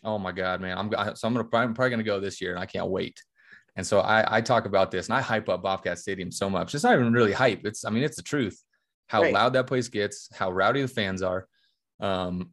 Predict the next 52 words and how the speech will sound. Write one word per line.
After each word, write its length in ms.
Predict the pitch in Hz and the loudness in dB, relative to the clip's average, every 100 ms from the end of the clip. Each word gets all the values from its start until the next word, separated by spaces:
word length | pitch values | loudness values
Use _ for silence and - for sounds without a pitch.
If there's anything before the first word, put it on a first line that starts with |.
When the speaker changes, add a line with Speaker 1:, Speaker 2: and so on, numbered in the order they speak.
| - | -4
Speaker 1:
and 160 | 117 | 0
just, 340 | 120 123 - - - | 2 2 0 -10 -10
I 80 | 107 | -6
mean, 300 | 104 92 87 | -4 -6 -4
you 120 | 120 | -2
can 140 | 135 120 | 0 0
feel 280 | - 131 | 4 4
the 60 | 127 | 6
electricity 500 | 113 113 120 117 113 | 4 2 -2 -2 0
on 120 | 101 | 0
game 200 | 98 104 | 0 -2
day. 320 | 107 107 104 113 | 0 2 0 -2
And 100 | 98 | -6
I 180 | - 104 | -2 0
mean, 160 | 110 | 2
it, 180 | 131 - | 0 0
it, 140 | 123 117 - | -4 -4 -8
it's 160 | 110 127 | -8 -4
making 180 | 127 104 | -4 -2
my 80 | |
hair 140 | 95 120 | -2 -2
stand 240 | - 104 | -2 -2
up 100 | 104 | -2
right 140 | 104 95 | -2 0
now 140 | 113 | -2
just 140 | 95 - | -2 -6
thinking 200 | 113 104 | -6 -2
about 200 | 92 95 | 0 0
it, 80 | 98 | 0
man. 140 | 98 | 0
It 60 | 110 | 0
really 280 | 110 123 | 2 4
is. 220 | 113 117 104 | 4 2 0
It's 120 | 107 | 0
awesome, 360 | 107 123 104 | 2 0 -2
man. 180 | 98 98 - - - | -8 -8 -12 -20 -4
Game 160 | 123 147 | -2 2
day 140 | 139 | 2
there 240 | 131 131 131 | 4 2 2
is, 320 | 104 95 - - _ _ _ _ _ - | 0 -4 -14 -18 _ _ _ _ _ -8
it's 160 | 110 - | -6 0
unmatched, 520 | 113 101 82 - - | 2 2 0 -4 -6
in 80 | 95 | -2
my 140 | 92 | -2
opinion. 320 | 87 90 82 - _ _ - | -2 -8 -10 -14 _ _ -6
I 60 | 101 | 0
don't, 140 | 107 - | 2 4
I 40 | |
don't 120 | 107 | 2
care 220 | - 110 101 | 4 6 6
if 100 | 107 | 4
you, 140 | 98 | -2